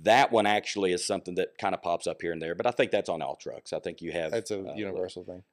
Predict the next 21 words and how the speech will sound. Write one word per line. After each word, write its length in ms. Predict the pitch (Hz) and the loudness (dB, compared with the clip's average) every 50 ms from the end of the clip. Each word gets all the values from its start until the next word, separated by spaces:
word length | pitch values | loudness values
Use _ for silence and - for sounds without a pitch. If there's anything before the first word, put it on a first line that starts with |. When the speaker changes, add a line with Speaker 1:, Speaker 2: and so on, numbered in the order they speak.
| _ | _
Speaker 1:
uh, 140 | - - - - - - - | -8 -8 -6 -6 -8 -12 -14
but 320 | 107 95 104 107 107 - | 0 4 4 4 4 4
from 160 | - 117 107 | 0 0 0
expecting, 680 | 104 95 - - - 147 151 151 151 135 120 113 107 - _ _ _ _ - - - - - - - - | 0 0 0 4 6 6 6 6 4 2 0 0 -4 -8 _ _ _ _ -20 -18 -16 -16 -14 -8 -6 -4
uh, 60 | 92 | -2
to 100 | - 95 | -2 0
have 220 | 104 117 110 - | 2 2 2 2
such 200 | - - 117 - | 2 0 0 0
a 60 | - | 0
low 200 | 90 87 87 90 | 0 2 2 2
number 300 | 90 87 90 90 90 80 | 2 0 -2 -2 -2 -4
of 140 | 73 - - | -6 -8 -10
truck, 320 | - - 95 85 78 78 - | -6 -4 -4 -4 -4 -4 -6
I 80 | 87 | -6
think 180 | - - 90 - | -4 -6 -4 -4
we're 80 | 90 | -6
both 300 | 80 76 80 85 85 - | -6 -4 -6 -6 -6 -6
in 80 | 78 78 | -8 -12
the 80 | 78 76 | -12 -12
three 220 | - - 87 82 | -10 -8 -8 -6
thousands, 580 | - 85 82 82 85 82 73 73 71 73 - | -4 -2 -2 -2 -2 -4 -6 -10 -14 -16 -16